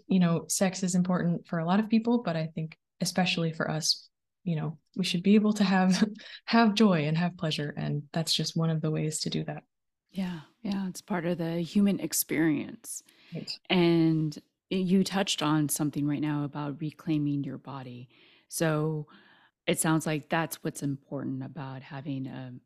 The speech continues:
Speaker 2: a sex coach. Wh-, is that where you usually start,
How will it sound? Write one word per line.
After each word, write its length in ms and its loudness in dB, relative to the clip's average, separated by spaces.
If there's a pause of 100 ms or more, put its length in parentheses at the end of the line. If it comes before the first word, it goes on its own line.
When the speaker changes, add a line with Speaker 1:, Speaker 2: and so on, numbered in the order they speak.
Speaker 2:
a 300 -12
sex 520 -12 (440)
coach. 500 -14 (360)
Wh-, 380 -4
is 140 -4
that 220 -6
where 140 -4
you 120 -4
usually 380 -6
start, 540 -2